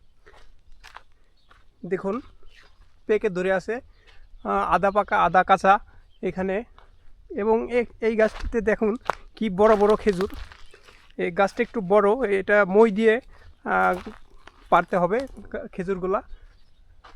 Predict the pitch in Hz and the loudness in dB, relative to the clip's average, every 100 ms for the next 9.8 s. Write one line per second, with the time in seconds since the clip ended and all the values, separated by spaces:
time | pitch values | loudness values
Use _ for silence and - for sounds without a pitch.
0 | - 180 - 214 202 214 208 208 196 - | -10 -10 -6 -4 -4 -4 -8 -6 -6 -8
1 | 208 175 208 196 196 190 196 175 - _ | -8 -2 -2 -2 -4 -8 -10 -14 -18 _
2 | _ _ _ 185 180 - - 254 254 170 | _ _ _ -8 -8 -12 -20 -18 -8 -6
3 | 175 214 190 254 - _ _ - _ _ | -6 -6 -4 -6 -8 _ _ -20 _ _
4 | 190 180 202 220 220 220 196 208 196 196 | -6 -4 -4 0 0 2 -2 -4 -4 0
5 | 175 220 - - - - - _ - 180 | 4 4 4 -12 -20 -20 -20 _ -10 -2
6 | 202 202 220 - - - - - - - | -2 -2 -6 -14 -20 -20 -20 -20 -20 -4
7 | 202 196 240 254 202 254 233 247 240 233 | -2 -2 -6 -6 -4 -4 0 0 0 -2
8 | 185 226 220 208 240 - - - - - | -2 -2 0 -2 -2 -6 -20 -20 -20 -14
9 | 185 190 185 214 208 190 175 202 | -2 -2 2 2 2 0 -2 -6